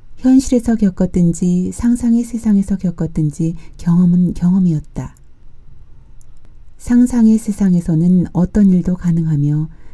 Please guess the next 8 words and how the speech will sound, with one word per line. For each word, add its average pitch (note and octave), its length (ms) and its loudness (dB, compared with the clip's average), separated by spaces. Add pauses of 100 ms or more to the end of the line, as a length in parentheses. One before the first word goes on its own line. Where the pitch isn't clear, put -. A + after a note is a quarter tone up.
(140)
그 G3+ 280 4
세상은 F3+ 640 0
아마 E3+ 380 2 (240)
실제로 G#3+ 560 -2
어딘가에 E3+ 760 2
존재하고 F3 640 -2
있을 E3+ 280 -6
것이다. C#3+ 520 -10